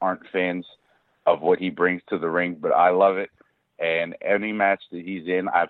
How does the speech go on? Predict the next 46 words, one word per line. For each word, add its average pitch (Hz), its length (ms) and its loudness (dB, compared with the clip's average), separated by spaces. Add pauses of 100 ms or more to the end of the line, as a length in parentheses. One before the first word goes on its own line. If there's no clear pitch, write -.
find 85 220 2
myself 85 440 -4
just 85 140 -14
wildly 85 520 2
entertained. 82 540 -10 (400)
And 85 160 -2
I 82 100 2
think 87 320 -8
that 82 200 -2 (220)
Zack 85 280 2
Sabre 85 240 -8
Junior 82 420 -10
is 78 100 -10 (100)
just 85 200 -16
right 87 400 0
there 87 180 2
with 80 260 -4
him 78 200 -10
on 78 200 -2
par. 80 380 2 (440)
Um, 78 340 2 (400)
I 98 100 4
wouldn't 98 360 2
say 95 120 4
it 90 80 -2
was 82 140 -10
better 95 340 0
than 85 300 -10
my 85 160 -2
number 87 260 -8
one 82 200 -6
last 82 320 0
year 85 200 -2
of 78 240 -2 (220)
Ospreay 85 380 0
versus 78 320 -8
Ricochet, 87 460 2
but 82 120 2
I 85 80 6
think 82 160 -2
it - 20 -10
was 78 120 -8
pretty 87 260 -4
damn 80 200 -2
close 82 340 -2 (640)
just 87 240 0